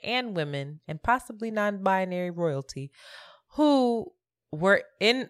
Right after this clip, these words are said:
who, uh, who were like, "Yeah, nah, I ain't fighting for nobody else. That ain't my business. You get hit in the head with a brick, you must have did something. You must have did something." What was interesting, though, was a man, another man,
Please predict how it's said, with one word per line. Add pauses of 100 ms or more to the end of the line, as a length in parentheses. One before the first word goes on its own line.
who,
uh,
who
were
like,
"Yeah,
nah,
I
ain't
fighting
for
nobody
else.
That
ain't
my
business. (280)
You
get
hit
in
the
head
with
a
brick,
you
must
have
did
something. (460)
You
must
have
did
something." (380)
What
was
interesting,
though,
was
a
man,
another
man,